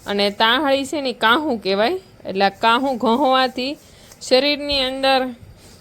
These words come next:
જે કાંઈ આપણા પ-, પગ દ્વારા નાસવું છે, જકડાઈ ગયું આખા શરીરની, તો ઉપર માથાથી લઈ અને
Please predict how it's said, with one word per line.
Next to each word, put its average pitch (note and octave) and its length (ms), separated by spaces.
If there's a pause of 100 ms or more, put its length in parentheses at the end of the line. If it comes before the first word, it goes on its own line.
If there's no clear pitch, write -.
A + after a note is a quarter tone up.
(200)
જે B3+ 260
કાંઈ B3+ 260
આપણા A#3+ 300
પ-, G#3+ 420
પગ A#3+ 240
દ્વારા G#3+ 440
નાસવું A3+ 560
છે, A3 160
જકડાઈ B3 440
ગયું A#3+ 240
આખા A3 240
શરીરની, G3 540 (540)
તો A#3+ 120 (680)
ઉપર B3 320
માથાથી A#3+ 600
લઈ A3 260
અને F#3+ 220